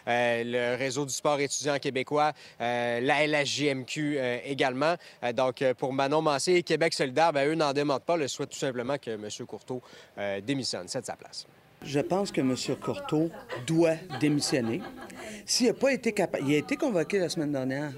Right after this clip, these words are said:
Speaker 2: il y a deux semaines. Il n'a même pas été capable de se préparer adéquatement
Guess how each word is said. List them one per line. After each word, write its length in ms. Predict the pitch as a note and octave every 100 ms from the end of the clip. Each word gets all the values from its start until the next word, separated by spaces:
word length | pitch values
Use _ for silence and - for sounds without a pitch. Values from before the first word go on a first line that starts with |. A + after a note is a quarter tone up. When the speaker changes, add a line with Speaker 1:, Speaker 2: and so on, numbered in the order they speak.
| C#3+
Speaker 2:
il 60 |
y 40 | D3+
a 20 |
deux 180 | D3 C#3+
semaines. 380 | - C#3+ C#3+ C3+ - - - - - -
Il 40 |
n'a 60 | F3
même 160 | A3
pas 120 | -
été 100 | C#4+
capable 280 | D#3+ E3+ F#3
de 60 | D3
se 80 | -
préparer 380 | D3 - C#3 D#3+
adéquatement 600 | D3 C3+ - B2 D#3+